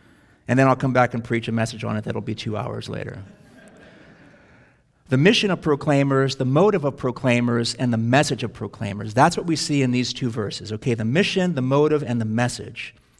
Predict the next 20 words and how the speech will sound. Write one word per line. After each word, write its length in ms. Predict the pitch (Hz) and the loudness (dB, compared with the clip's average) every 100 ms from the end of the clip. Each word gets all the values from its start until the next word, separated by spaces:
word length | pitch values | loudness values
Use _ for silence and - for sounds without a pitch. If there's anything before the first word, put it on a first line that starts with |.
| _ - | _ 2
We 140 | 143 | 4
are 60 | 170 | 4
to 100 | 170 | 2
be 100 | 143 | -4
proclaimers 600 | - 117 165 190 202 175 | -4 -2 2 2 2 -2
of 120 | 143 | -4
God's 340 | 135 175 180 | 0 0 0
word, 420 | 139 131 127 127 123 - - - _ | -4 -2 -2 -2 -6 -16 -20 -20 _
going 240 | 135 143 | 2 4
out 260 | 135 135 131 | 4 2 -2
to 200 | - 208 | -4 -4
the 160 | 196 165 | -2 -2
world, 720 | - - 120 120 120 120 127 | -4 -6 -4 0 0 0 -2
globally, 540 | 131 165 175 170 170 | 2 2 2 0 -2
to 160 | 165 123 | -2 -2
all 160 | 156 202 | -2 0
people, 440 | - 117 120 117 | 0 0 0 -4
to 120 | 117 | -2
make 240 | 135 131 131 | 2 2 0
disciples. 720 | 120 113 107 107 98 - | -2 -2 -2 -6 -14 -12